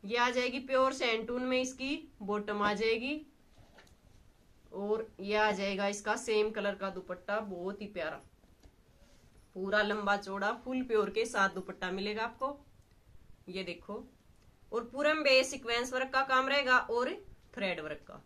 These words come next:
Four side आपने ये वाली less मिल जाएगी जो नीचे घेरे पर लगा रखी है, बुल-, बिल्कुल full finishing के साथ मिलेगा। ये देखो,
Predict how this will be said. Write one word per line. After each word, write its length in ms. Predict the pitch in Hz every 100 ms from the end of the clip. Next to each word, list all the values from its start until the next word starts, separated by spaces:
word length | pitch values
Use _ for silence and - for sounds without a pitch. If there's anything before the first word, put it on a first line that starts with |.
| - - -
Four 180 | 226 262
side 280 | 254 226 214
आपने 260 | 214 220
ये 140 | 214 214
वाली 180 | 208 202
less 220 | 190 170
मिल 140 | 185 180
जाएगी 260 | 190 202
जो 140 | 233 220
नीचे 320 | 214 202 190
घेरे 220 | 180 160
पर 120 | 165
लगा 180 | 185 170
रखी 280 | 165 165 180
है, 100 | 190 - - - -
बुल-, 360 | 190 240 233
बिल्कुल 420 | 202 240 240 240 233
full 320 | - 262 262
finishing 440 | 254 208 190 202
के 120 | 202 190
साथ 300 | 196 170 196
मिलेगा। 480 | 175 175 180 226 254 - - - - _ -
ये 140 | 185
देखो, 380 | 185 175 - 214